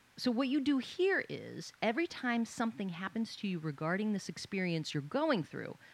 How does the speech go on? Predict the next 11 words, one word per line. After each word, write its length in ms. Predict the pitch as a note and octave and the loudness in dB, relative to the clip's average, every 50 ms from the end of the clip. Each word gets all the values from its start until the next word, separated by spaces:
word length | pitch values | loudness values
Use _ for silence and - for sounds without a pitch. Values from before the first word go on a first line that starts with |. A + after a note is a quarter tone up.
| - - | -20 -4
positive 420 | - - D#3+ E3+ E3+ A3+ B3 C#4 C#4 | 2 4 4 6 6 4 2 4 4
or 60 | D#4+ | 4
negative, 480 | D#4 D4+ A#3 E3+ D3 C3+ - - D#3 - - - - - - - - - - | 6 6 4 4 2 -2 -2 -4 -6 -8 -12 -20 -20 -20 -20 -20 -20 -6 -2
and 160 | - F#3 F#3+ | 0 2 4
whether 280 | F#3+ A3 A#3+ B3 D#4+ D4+ | 6 6 6 6 6 6
or 80 | C#4 B3+ | 6 6
not 240 | A#3 A3+ A3 G#3+ | 6 6 4 4
it's 120 | F#3+ F#3 - | 2 0 0
something 340 | - A3 G3 - G3 F#3 F3 | -2 -2 0 2 0 0 0
someone 540 | - - - B3+ A#3 A3+ A3+ G#3 F#3+ F3+ - | -2 -2 0 4 6 6 6 6 4 2 2
else 400 | - G3+ A#3 C4 C#4+ - - - | 2 2 2 2 0 -4 -8 -10